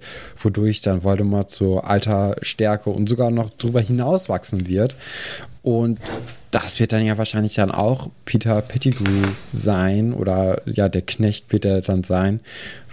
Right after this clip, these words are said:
weil so, ich kann mir jetzt nicht vorstellen, dass ein Werwolf oder ein, ein Grimm sich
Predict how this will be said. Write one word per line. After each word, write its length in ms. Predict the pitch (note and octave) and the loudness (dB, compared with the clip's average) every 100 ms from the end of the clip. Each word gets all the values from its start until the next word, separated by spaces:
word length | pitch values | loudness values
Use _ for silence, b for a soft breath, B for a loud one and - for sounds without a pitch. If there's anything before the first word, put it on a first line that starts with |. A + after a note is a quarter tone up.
| - | -2
weil 520 | F#2+ F#2+ F#2+ G2 - - | 0 2 2 0 -4 -8
so, 500 | - G2 F#2+ G2 G2 G2 - - - | 0 2 2 0 -2 -4 -4 -6 -2
ich 100 | - | -4
kann 140 | - G#2 | 0 0
mir 60 | |
jetzt 180 | G#2 - | 0 0
nicht 140 | A2 | -2
vorstellen, 640 | - G#2+ A2 - G#2 G#2 G#2 B B B B B | 0 0 2 0 2 0 -4 B B B B B
dass 340 | G2 F#2+ - - | 0 0 -4 -2
ein 520 | G2+ F#2+ F#2 F#2+ F#2 - b b b | 2 2 2 0 -4 -12 b b b
Werwolf 840 | - G2 G2+ A2+ A2 A#2 A2 A2+ - - | 0 2 2 0 0 0 0 -2 -6 -2
oder 460 | G#2 F#2+ G2 - - | 2 4 2 0 0
ein, 420 | F2+ F2+ F#2 F2+ - - | 2 2 2 -2 -10 -6
ein 300 | - F2+ F2+ | 0 2 2
Grimm 440 | - F#2+ G#2+ A#2+ A#2 B B B | 0 2 2 0 -2 B B B
sich 400 | - G#2+ G#2 - | -4 0 0 -2